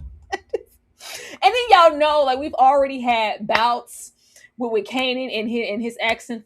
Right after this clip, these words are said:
Fuck my mother. I hate my mother. You fucking rock. I just, I had an enemy. You my enemy my whole life. You ain't never did nothing.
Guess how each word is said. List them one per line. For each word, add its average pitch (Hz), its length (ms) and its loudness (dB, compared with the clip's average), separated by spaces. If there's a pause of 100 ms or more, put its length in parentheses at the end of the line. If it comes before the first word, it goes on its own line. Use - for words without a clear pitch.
Fuck 381 200 -8
my 202 140 -12
mother. 175 400 -14
I 196 220 -10
hate 233 280 -8
my 165 180 -18
mother. 151 480 -12
You 170 200 -14
fucking 160 400 -14
rock. 180 240 -8
I 214 60 -10
just, - 320 -20 (300)
I 202 80 -6
had 170 80 -8
an 135 260 -16
enemy. 143 460 -10
You 175 100 -6
my 139 200 -10
enemy 139 300 -8
my 151 140 -8
whole 160 280 -4
life. 170 300 -6
You 190 160 -4
ain't 147 240 -6
never 165 200 -8
did 143 220 -8
nothing. 151 440 -10